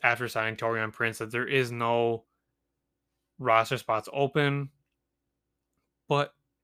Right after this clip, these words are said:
that doesn't mean that they won't make a move, whether it be a trade. Maybe at this point, it's probably gonna be a trade because they did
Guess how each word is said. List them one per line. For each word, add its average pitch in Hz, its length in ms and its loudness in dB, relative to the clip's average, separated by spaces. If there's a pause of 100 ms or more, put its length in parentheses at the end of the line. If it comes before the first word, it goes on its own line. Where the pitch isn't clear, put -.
(360)
that 120 400 0
doesn't 123 280 -2
mean 117 320 -4
that 113 120 -4
they 113 100 -4
won't 110 240 -2
make 127 220 2
a 147 60 4
move, 139 380 4
whether 120 220 0
it 110 80 -4
be 117 140 -4
a - 20 -8
trade. 127 640 0 (1040)
Maybe 107 680 0 (1000)
at 131 100 0
this 143 120 4
point, 147 200 2
it's 123 100 -6
probably 127 260 4
gonna 123 80 -2
be 123 60 0
a 120 40 -2
trade 117 280 -2
because 117 260 -4
they 120 80 -2
did 113 400 0